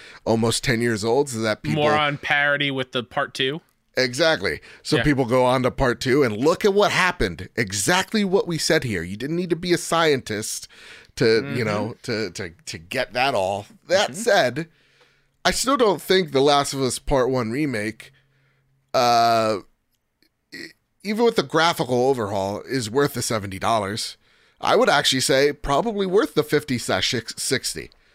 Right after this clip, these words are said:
Speaker 1: Sure, I'll give 'em sixty, but, like, a full price, even then, for just, for what is a graphical overhaul, but you take away the multiplayer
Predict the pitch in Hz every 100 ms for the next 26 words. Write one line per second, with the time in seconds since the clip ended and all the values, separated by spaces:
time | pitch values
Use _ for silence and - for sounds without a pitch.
0 | _ - - 269 - - 180 147 170 151
1 | 87 - 175 - - - _ - _ -
2 | 113 90 - - 175 175 170 170 151 170
3 | - 214 208 165 127 90 78 110 135 156
4 | - - - - _ _ _ - - 143
5 | 147 156 147 151 165 156 - 123 87 127
6 | 139 - 151 139 143 143 147 147 127 -
7 | 95 151 123 120 113 113 107 117 135 139
8 | 156 147 151